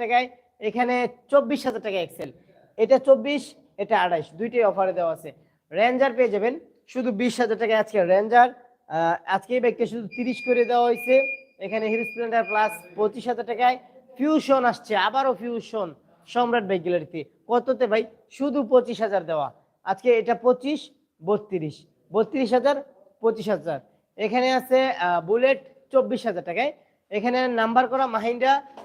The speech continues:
শুধু বত্রিশ হাজার টাকায় ডিজিটাল নাম্বার করা মাহিন্দ্রা। এখানে আড়াইশ হাজার টাকায় মাহিন্দ্রা। এখানে মাহিন্দ্রা সেন্ট্রো বত্রিশ হাজার টাকায়। এর, এই বাইকটা দেখেন ভাই, এটা কিন্তু, আহ, ডাবল সাইলেন্সারের বাইক, মানে, আহ, দেখতেই বাইকটা খুব, আহ, স্ট্যান্ডার্ড মনে হয়।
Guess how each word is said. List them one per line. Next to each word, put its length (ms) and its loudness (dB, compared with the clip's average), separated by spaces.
শুধু 200 -4
বত্রিশ 460 2
হাজার 180 -4
টাকায় 180 -2
ডিজিটাল 320 -10
নাম্বার 220 -6
করা 140 -4
মাহিন্দ্রা। 500 0
এখানে 200 0
আড়াইশ 440 2
হাজার 160 0
টাকায় 180 -4
মাহিন্দ্রা। 460 -6
এখানে 260 2
মাহিন্দ্রা 320 0
সেন্ট্রো 480 -2
বত্রিশ 440 -4
হাজার 160 -4
টাকায়। 320 0
এর, 240 6
এই 240 -4
বাইকটা 280 6
দেখেন 240 -4
ভাই, 120 -2
এটা 200 -4
কিন্তু, 320 -4
আহ, 320 6
ডাবল 280 0
সাইলেন্সারের 500 -2
বাইক, 220 -6
মানে, 400 0
আহ, 260 2
দেখতেই 300 -2
বাইকটা 280 0
খুব, 340 -4
আহ, 320 4
স্ট্যান্ডার্ড 380 -8
মনে 160 -2
হয়। 200 -2